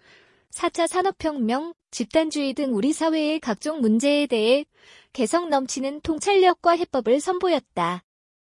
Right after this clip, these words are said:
이날 행사 현장에는 에스케이텔레콤 구성원들이 참석해 심사에 참여했다.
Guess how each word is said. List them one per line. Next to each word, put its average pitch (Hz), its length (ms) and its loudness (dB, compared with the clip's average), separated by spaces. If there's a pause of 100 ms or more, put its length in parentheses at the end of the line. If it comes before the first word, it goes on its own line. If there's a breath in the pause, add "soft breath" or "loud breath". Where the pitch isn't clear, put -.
(140)
이날 277 320 2
행사 359 320 0
현장에는 302 640 -2
에스케이텔레콤 330 1120 -2
구성원들이 269 760 -2
참석해 349 500 -2
심사에 330 480 0
참여했다. 302 840 -4